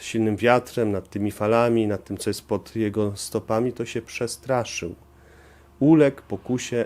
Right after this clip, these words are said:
lęku. Diabeł często kusi nas lękiem. Lękiem przed tym, żeby się jeszcze bardziej nie zbliżyć do Chrystusa.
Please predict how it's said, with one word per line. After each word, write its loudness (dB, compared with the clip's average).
lęku. 4
Diabeł 8
często 0
kusi -4
nas -2
lękiem. -2
Lękiem 4
przed -4
tym, -4
żeby -4
się -4
jeszcze -2
bardziej 0
nie 10
zbliżyć -2
do 6
Chrystusa. 2